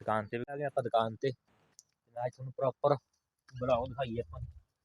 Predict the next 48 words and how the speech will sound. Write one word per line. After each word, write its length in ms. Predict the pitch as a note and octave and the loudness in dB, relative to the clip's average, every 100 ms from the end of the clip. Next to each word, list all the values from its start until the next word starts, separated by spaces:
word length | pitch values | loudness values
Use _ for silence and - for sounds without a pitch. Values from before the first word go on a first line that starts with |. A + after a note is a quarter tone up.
| _ - | _ -2
ਕੀ 100 | C3+ | 0
ਕੀ 100 | C3+ - | 0 -2
ਸਾਰੇ 160 | B2+ | -2
ਦਿਨ 160 | B2 A#2 | -2 -4
'ਚ 100 | - | -4
ਕਰਦੇ 300 | F#2+ - A#2 | -8 -8 -14
ਹਾਂ। 80 | - _ _ - | -16 _ _ -18
ਦੁਕਾਨ 300 | - - A#3 | -6 -4 -2
'ਤੇ 200 | C4 - | 2 2
ਆ 60 | |
ਗਏ 100 | B3 | 2
ਹਾਂ, 80 | A#3+ - _ _ _ _ _ _ _ _ - | -4 -8 _ _ _ _ _ _ _ _ 2
ਕਰਦੇ 260 | A#2+ A#2 C3+ | 2 4 2
ਹਾਂ 60 | |
ਓਪਨ 300 | B2+ - C3+ | 2 2 -2
ਤੇ 320 | B2+ _ - | -2 _ -14
ਉਸ 100 | G#2+ - | -14 -12
ਤੋਂ 80 | A2+ | -8
ਬਾਅਦ 200 | A#2 A#2 A2+ _ _ | -6 -6 -8 _ _
ਸਾਫ਼ 280 | - A2+ - | -14 -12 -12
ਸਫਾਈ 180 | - - | -14 -12
ਕਰਕੇ 340 | - G2+ - | -10 -10 -10
ਤੇ 120 | - - | -16 -16
ਪਾਉਣੇ 380 | - G2+ A2 | -12 -10 -6
ਆ 40 | A#2 | -4
ਮੋਟਰ, 320 | G#2+ G2+ A2+ | -4 -6 -6
ਜੋ 120 | A2+ | -4
ਵੀ 100 | B2 | -4
ਕੰਮ 240 | A#2+ A2+ G#2+ A2 | -2 -2 -2 -2
ਆਏ 120 | G#2+ | -4
ਤੇ 80 | G#2+ | 0
ਉਹ 60 | G#2+ | 4
ਬਣਾਵਾਂਗੇ। 460 | - C#3+ G2 A2 A#2+ A2 - - - - - - - _ _ - - - - - - C#3 D#3+ - - - - - - | 4 2 -4 -6 -4 -4 -2 -4 -6 -6 -4 -6 -12 _ _ 0 2 6 4 4 8 8 8 0 -10 -20 -18 -16 -14
ਇੱਥੇ 160 | - A#2 | -6 -4
ਖੇਤਾਂ 320 | - G#2+ A#2+ | 0 4 6
ਦਾ 60 | B2+ | 10
ਮਾਹੌਲ 220 | C3 B2 | 10 12
ਦੇਖ 140 | A#2 | 12
ਸਕਦੇ 260 | A2+ A#2 B2 | 10 10 8
ਹੋ, 60 | B2 - _ _ _ _ _ _ _ _ _ _ _ _ _ _ _ _ _ _ _ _ - | 6 0 _ _ _ _ _ _ _ _ _ _ _ _ _ _ _ _ _ _ _ _ 2
ਇਹ 160 | C3 C3+ | 8 8
ਹਰ 100 | B2+ | 8
ਇੱਕ 140 | C3+ | 8
ਵੀਡੀਓ 200 | C#3 D3 | 10 12
ਵਿੱਚ 120 | C3+ A#2+ | 10 10
ਦੇਖੇ 280 | A#2 - C#3 | 8 10 8
ਹੀ 60 | |
ਆ। 100 | B2+ | 8